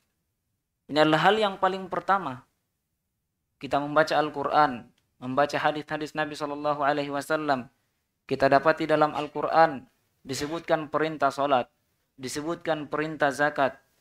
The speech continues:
disebutkan perintah-perintah yang lain. Maka yang pertama yang harus kita ketahui adalah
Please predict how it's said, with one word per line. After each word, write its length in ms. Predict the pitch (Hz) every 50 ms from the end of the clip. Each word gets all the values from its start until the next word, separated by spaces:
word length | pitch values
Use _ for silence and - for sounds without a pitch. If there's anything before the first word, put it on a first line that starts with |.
| _ _ _ _ _
disebutkan 640 | - 143 - 170 170 185 208 - - 208 202 190 -
perintah-perintah 640 | 202 208 233 233 220 214 202 - 190 190 185 180 185
yang 220 | 180 170 165 165 170
lain. 320 | 180 175 151 131 123 127 _ _ _ _ _ _ _ _ _
Maka 280 | - 131 143 151 175 175
yang 200 | 175 175 175 156
pertama 480 | 156 160 151 - 185 185 185 180 170
yang 120 | 165 156 151
harus 280 | 151 160 151 147 -
kita 240 | - 147 - 147 139
ketahui 380 | - 143 135 - 143 147 139 139
adalah 260 | 139 139 131 131 -